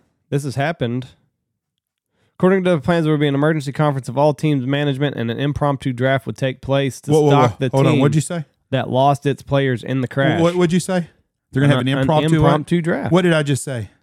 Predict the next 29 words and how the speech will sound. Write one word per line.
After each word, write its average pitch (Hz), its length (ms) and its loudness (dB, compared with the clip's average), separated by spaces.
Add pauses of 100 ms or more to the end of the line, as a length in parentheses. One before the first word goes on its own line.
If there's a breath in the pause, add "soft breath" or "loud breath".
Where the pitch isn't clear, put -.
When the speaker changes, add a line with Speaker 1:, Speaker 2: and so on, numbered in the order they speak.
(280)
Speaker 2:
And 127 160 2
you 135 80 2
said 123 220 -6
Speaker 1:
that 113 80 -2
Speaker 2:
no. 110 140 0
Speaker 1:
they - 60 2
would 123 120 0
have 135 140 0
a 143 60 -8
draft. 185 320 -6
Speaker 2:
Yes, 151 240 -2
I 135 80 -6
told 240 340 -4
you. 98 180 -8 (640 loud breath)
Speaker 1:
But 160 200 0
here's 214 260 2
the 160 120 -4
thing 156 180 0
with 135 220 -2
any, 170 520 0
any 214 280 0
law, 123 580 -2 (200)
it's 139 300 -4
retroactive. 120 1000 -6 (220)
I'm 185 180 -4
sure 202 260 -4
after 156 540 0
last 131 320 -4
night, 151 320 -4